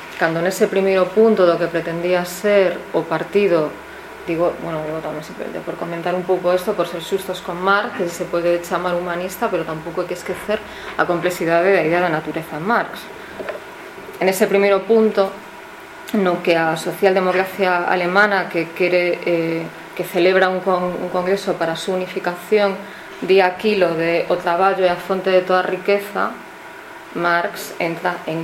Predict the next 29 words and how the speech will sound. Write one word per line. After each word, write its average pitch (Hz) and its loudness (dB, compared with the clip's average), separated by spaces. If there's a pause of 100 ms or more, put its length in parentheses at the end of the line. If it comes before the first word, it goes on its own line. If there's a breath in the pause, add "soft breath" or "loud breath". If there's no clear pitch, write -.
(120)
cólera 180 4
total 190 2 (320 loud breath)
e 175 2
di, 170 2 (160)
"Non, 170 2 (280)
o - -4
traballo 185 2
non 175 2
é 156 0
a 151 -4
fonte 156 -6
de 160 -6
toda 170 -6
riqueza, 160 -6
a 160 -4
natureza 175 -2
é 196 2
a - -4
fonte 202 -2
dos 202 -2
valores 180 -2
de 165 -2
uso, 180 -2
que 165 -6
ao 165 -12
final 175 -6
son 190 -4
os 165 -10
importantes." - -8